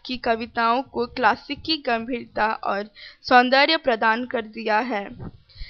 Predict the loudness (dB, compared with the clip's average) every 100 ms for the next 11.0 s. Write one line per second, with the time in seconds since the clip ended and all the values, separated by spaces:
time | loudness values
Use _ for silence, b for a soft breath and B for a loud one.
0 | B _ 2 2 2 2 2 2 4 0
1 | 0 -2 0 0 -2 0 -2 -4 -8 -4
2 | -2 -2 -6 -8 -12 b b -20 _ -4
3 | -4 -6 -2 0 0 0 0 0 -2 -4
4 | -12 -20 -8 0 2 2 -4 -2 0 2
5 | 0 -2 -6 -2 0 2 0 -2 -2 0
6 | -2 -4 -6 -6 -6 -6 -2 -2 -2 -2
7 | -6 -8 B B B -6 -4 0 2 2
8 | 2 0 2 2 4 2 -2 -8 -8 -8
9 | -8 -12 -18 B B B 2 4 4 4
10 | 2 2 -2 -2 -2 -4 2 2 2